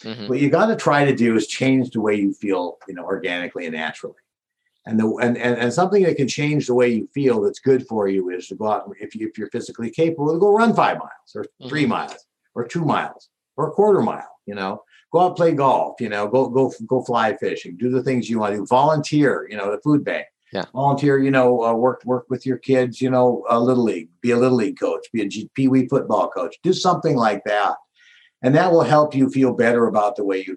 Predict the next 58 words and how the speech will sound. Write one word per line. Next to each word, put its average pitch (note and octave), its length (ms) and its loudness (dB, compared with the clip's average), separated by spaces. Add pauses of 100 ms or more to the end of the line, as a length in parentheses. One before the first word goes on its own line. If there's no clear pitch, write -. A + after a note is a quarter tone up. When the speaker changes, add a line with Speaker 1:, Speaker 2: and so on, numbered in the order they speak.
Speaker 2:
feel. A2+ 160 -4
And G#2 100 -6
you G#2 80 -4
won't A#2+ 280 0
feel D#3+ 100 -2
Speaker 1:
Yeah. G#2+ 60 0
Speaker 2:
like G2+ 160 -6
you A2 100 -6
have G2+ 220 -4
to - 80 -14
change A#3 340 -6
it. - 100 -14 (680)
I A3+ 100 0
kinda A#3 380 4
hate G3+ 200 4
to C#3+ 80 0
say F3+ 300 4
this, E3 180 0
but D3 140 2
you D3 80 4
should F#3 220 0
be D#3 120 0
damn C#3+ 360 2
f-, - 80 -12
afraid C3 480 2
of, - 180 -4
of G2+ 160 -4
substance G#2+ 480 -4
abuse. E2+ 400 -10
You C3 140 -2
need D3 160 -2
to - 60 -14
take C3+ 180 0
a, B2 80 2
Speaker 1:
Yeah. A#2 60 -4
Speaker 2:
you C3+ 140 -2
need D3 180 0
to A2+ 40 -2
look B2+ 220 2
at C#3 60 0
alcohol B2+ 500 2
and G2+ 120 -4
drugs A2 380 0
and G2+ 80 -6
all G#2+ 180 0
those B2 200 2
sort A#2 180 0
of G#2+ 80 -6
things A2+ 260 -6
as - 80 -12
something B2 300 0
that's G2 140 -2
gonna - 260 -6
take A#2 220 -4
something A2+ 320 -2
away G#2+ 260 2
from C3+ 180 -2
you E3+ 240 0